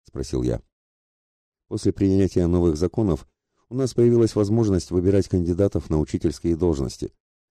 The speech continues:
В приходах учеба проводится в удобное для детей время, поэтому работа ведется по учебному плану. В этом году все земства на сто процентов выполняют план по строительству школ и больниц.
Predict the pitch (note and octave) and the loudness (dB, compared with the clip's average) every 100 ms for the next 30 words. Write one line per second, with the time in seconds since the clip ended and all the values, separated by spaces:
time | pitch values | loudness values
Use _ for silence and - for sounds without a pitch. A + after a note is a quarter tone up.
0 | _ _ - B2 A#2 D3 A#2+ A2+ - A2 | _ _ -8 -6 -2 0 2 2 0 0
1 | G#2 G2 G#2+ G#2 - E2+ F#2 G2 F#2+ F2+ | 2 2 2 2 0 0 2 2 2 2
2 | F2+ E2 E2 F2+ F#2+ F2+ F2+ B1 G1+ _ | 2 0 -2 0 2 2 2 -2 -8 _
3 | _ _ A2 A2 G#2+ G2+ G2+ G#2 C3 A2+ | _ _ -6 -2 0 2 2 2 0 0
4 | G2 D#2+ G#2+ G2+ - E2 - - D#2+ D2 | 0 0 0 -2 0 0 0 -2 0 -2
5 | C2+ C2+ C2 B1 _ _ _ _ _ _ | -2 -4 -4 -8 _ _ _ _ _ _
6 | _ - G2 F#2+ F2+ E2+ E2+ G2+ F2+ E2 | _ -4 -2 0 2 2 4 4 4 2
7 | D2+ G2 G2+ - C#2+ D2+ - A#2 G#2+ F#2+ | 2 0 -2 -2 -2 -2 -2 -4 -2 -2
8 | A#2 A2+ F2 - D#2 E2+ F#2 F2+ F#2+ E2+ | 0 0 -2 -2 -4 -2 0 2 2 0
9 | - F#2+ F2+ E2 D#2+ E2+ E2+ D2+ - D#2+ | -2 -4 -4 -4 0 2 2 -2 -4 -8
10 | - F2+ C2+ B1+ C2+ B1+ | -2 -2 -2 -2 -2 -4